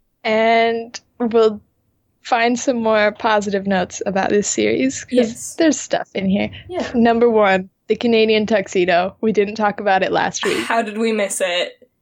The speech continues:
Speaker 2: I, like,
Speaker 1: How did we miss it?
Speaker 2: I'm late in posting, so this episode will go up, like, a couple weeks after we're recording it, but,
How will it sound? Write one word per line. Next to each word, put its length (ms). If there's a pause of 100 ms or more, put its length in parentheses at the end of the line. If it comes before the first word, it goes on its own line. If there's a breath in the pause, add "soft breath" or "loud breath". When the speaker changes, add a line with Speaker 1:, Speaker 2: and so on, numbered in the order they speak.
(140)
Speaker 2:
I, 240
like, 160
Speaker 1:
How 60
did 160
we 120
miss 300
it? 160
Speaker 2:
I'm 300
late 320
in 220
posting, 560
so 160
this 300
episode 560
will 140
go 220
up, 300 (160)
like, 260
a 80
couple 320
weeks 260
after 320
we're 160
recording 600
it, 260 (320)
but, 540